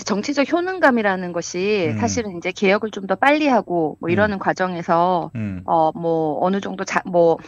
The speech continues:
Speaker 1: 어느 정도 저희가 이제 개혁을 강하게 하는 과정에서
Speaker 2: 음.
Speaker 1: 이제 협치를 하고 또 얘기를 같이 하고 중도 의견을 듣고 이것도 좋은 건데, 그렇게
Speaker 2: 음.
Speaker 1: 하면 효능감이 떨어질 수도 있는 측면이 있거든요.
Speaker 2: 음.
Speaker 1: 그래서 우리가 하기로 했던 개혁은 빨리 해야 된다.
Speaker 2: 음.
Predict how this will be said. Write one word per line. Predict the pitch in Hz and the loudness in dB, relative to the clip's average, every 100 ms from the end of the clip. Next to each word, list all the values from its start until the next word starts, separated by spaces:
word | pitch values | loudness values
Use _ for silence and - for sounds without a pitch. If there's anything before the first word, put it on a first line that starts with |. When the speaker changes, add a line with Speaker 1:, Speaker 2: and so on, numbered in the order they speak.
| - - | -14 -6
Speaker 1:
어느 | 185 202 | -4 -2
정도 | 190 185 | -2 -2
저희가 | 180 165 165 170 | 0 -2 2 2
이제 | 156 - | 0 -2
개혁을 | 185 185 185 | 0 2 0
강하게 | - 180 214 226 | -2 2 2 2
하는 | 240 240 | 0 0
과정에서 | 214 147 170 160 165 247 311 _ | -2 -2 -2 -4 2 2 2 _
Speaker 2:
음. | 113 107 104 | -4 -2 -2
Speaker 1:
이제 | 190 | 2
협치를 | - - 381 330 285 | 2 2 -2 2 4
하고 | 247 233 220 220 214 | 4 2 2 2 2
또 | - 202 | -2 -2
얘기를 | 180 185 214 208 | 0 0 -2 -2
같이 | - - 220 | -4 2 2
하고 | 190 | 2
중도 | 180 196 202 208 | 0 -2 0 0
의견을 | 180 190 180 | -2 -4 -2
듣고 | 190 175 _ 240 262 | -4 -8 _ -2 -2
이것도 | 202 294 233 | -2 -2 -2
좋은 | - 233 262 | 0 0 0
건데, | 175 160 202 180 - | -2 2 2 2 -2
그렇게 | 127 214 214 | -2 0 2
Speaker 2:
음. | 233 | 0
Speaker 1:
하면 | 214 202 220 | 0 -2 2
효능감이 | 302 294 262 214 | 2 4 0 -2
떨어질 | 226 302 320 320 | 0 0 0 -4
수도 | - 180 | -8 -8
있는 | 160 170 170 | -6 -6 -6
측면이 | - 254 240 165 | -2 -2 -2 -4
있거든요. | - 170 151 147 165 175 117 | -4 -6 -4 -2 0 2 0
Speaker 2:
음. | 110 107 101 92 - | -2 -4 -6 -12 -14
Speaker 1:
그래서 | - 214 196 | -8 -2 0
우리가 | 180 190 196 185 185 - - _ _ | 0 4 6 6 4 -4 -20 _ _
하기로 | - 320 330 320 320 302 | 2 8 10 10 8 4
했던 | 302 294 254 | 4 2 0
개혁은 | 214 180 185 208 | 4 2 2 6
빨리 | 254 262 247 | 6 6 6
해야 | 302 294 | 4 4
된다. | 180 165 170 131 120 | 2 6 6 4 -2
Speaker 2:
음. | 110 98 87 | -2 -2 -6